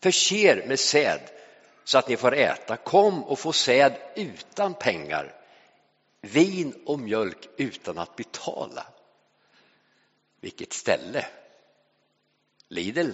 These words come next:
det är billigt, men man får det inte gratis. Tänk att få det utan pengar. Sån är Gud. Han vill inte ha våra pengar. Han har vår, vill ha vårt sinne, vårt hjärta.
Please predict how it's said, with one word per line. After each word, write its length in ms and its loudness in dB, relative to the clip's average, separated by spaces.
det 80 -6
är 40 -4
billigt, 500 -4
men 140 -6
man 120 -4
får 120 -6
det 40 -12
inte 120 -14
gratis. 600 -8
Tänk 320 -4
att 80 -4
få 140 -10
det 200 -6
utan 600 -8
pengar. 680 -12
Sån 360 -4
är 60 -4
Gud. 500 -12
Han 180 -4
vill 100 -6
inte 200 -6
ha 60 -8
våra 180 -8
pengar. 680 -14
Han 180 -10
har 140 -4
vår, 260 -8
vill 120 -10
ha 100 -8
vårt 200 -14
sinne, 440 -12
vårt 220 -14
hjärta. 460 -12